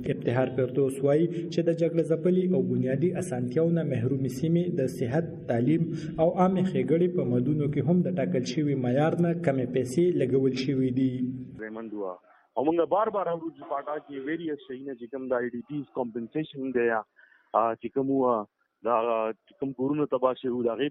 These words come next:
Speaker 2: پیسې چې دی هغه نه ریلیز کېږي یا نور داسې شیونه دي چې هغې دپاره چې لکه پیسې پکارې دي یا هغې کې واټر پروجیکټ دي، فوډ سیکیورټي پروجیکټ دي، یا نور داسې شیونه چې کوم دي بیسک لایف دپاره چې دی هغه پکار دي، د هغې ډېر شدت سره کمی دی. که دا پیسې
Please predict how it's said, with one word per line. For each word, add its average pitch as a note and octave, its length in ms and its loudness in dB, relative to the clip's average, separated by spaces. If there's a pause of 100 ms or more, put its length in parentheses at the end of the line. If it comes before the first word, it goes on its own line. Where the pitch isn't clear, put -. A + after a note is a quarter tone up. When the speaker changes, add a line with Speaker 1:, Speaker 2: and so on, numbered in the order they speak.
Speaker 2:
پیسې C#3+ 320 -2
چې B2 140 -6
دی C3 100 2
هغه C3 160 -4
نه B2+ 140 -2
ریلیز A#2+ 260 -6
کېږي A#2+ 280 -8 (120)
یا A#2+ 160 0
نور F3+ 160 2
داسې D#3 240 -6
شیونه C#3+ 320 -2
دي C3+ 80 -8
چې B2+ 160 -2
هغې C3 260 0
دپاره B2 320 2
چې C3 100 -2 (600)
لکه B2+ 240 -2
پیسې C#3 320 -2
پکارې C3+ 400 2
دي A#2+ 160 -6
یا G2+ 80 -10 (400)
هغې A2 400 -6
کې C3 80 -2 (100)
واټر C#3+ 320 0
پروجیکټ C3+ 340 -2 (120)
دي، A#2 100 -10 (140)
فوډ C#3+ 160 -4 (100)
سیکیورټي C3 440 -2 (100)
پروجیکټ A#2 320 -2
دي، C3 160 -4
یا D#3+ 100 -2
نور A3+ 160 0
داسې F3 260 -2
شیونه D#3 300 0
چې C#3 120 -8
کوم D3+ 180 -2
دي D3+ 120 -4
بیسک C#3+ 520 -4
لایف C#3 280 -2 (160)
دپاره A#2 280 0
چې - 100 -14
دی B2+ 120 2
هغه B2 120 -2
پکار C#3 280 0
دي، G#2+ 80 -6 (460)
د C3 80 0
هغې E3 220 0
ډېر F3 180 -2
شدت E3 280 -2 (100)
سره B2+ 180 -2
کمی B2+ 240 -6
دی. B2 100 -8
که A2+ 140 -10
دا E3 60 4 (100)
پیسې E3+ 180 -2